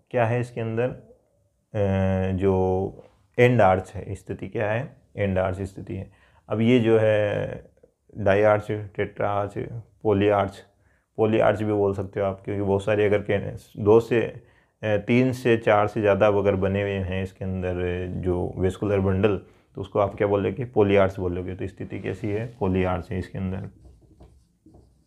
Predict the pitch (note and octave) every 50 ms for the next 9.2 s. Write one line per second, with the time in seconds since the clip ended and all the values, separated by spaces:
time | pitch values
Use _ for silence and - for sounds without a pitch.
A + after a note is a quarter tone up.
0 | _ _ _ _ _ _ _ - - - - _ _ _ _ _ _ _ _ _
1 | _ - A2 G2+ F#2+ F2+ F2 F2 F2+ F2+ - - _ _ _ _ _ _ _ _
2 | _ _ _ _ - C3 B2 A#2+ C#3 C3+ D#3 - - - _ _ _ _ _ _
3 | _ - A#2 G2+ G2 C3+ C#3 C#3+ C#3+ - - D#3 C3+ C3+ B2+ C#3 B2+ - A#2 A2+
4 | A#2+ A2 A2 G#2+ A#2+ G#2+ G#2+ G#2+ A2 G#2 G2+ G2 F#2+ F#2+ F#2+ G2+ F#2+ G2 B2 A#2+
5 | A2+ G#2+ G#2 G#2 G2+ G#2+ G#2 G2 F#2 F2+ F#2 - - - _ - - _ _ _
6 | - A#2 G#2+ G#2+ G#2 G#2+ A2+ A2+ - B2 A2 - B2 A#2 G#2 G#2+ G#2+ - A2+ G#2+
7 | A2 A2 A2+ A2 A2+ A2 G#2 G#2+ A2 A#2+ B2+ - - - - - G#2 F#2+ F#2+ F#2+
8 | F#2+ - - G2+ G2 G#2+ - - - - - - G#2+ G2+ G#2 G#2+ G2+ G2+ G#2 A2
9 | A#2 D#3 D#3+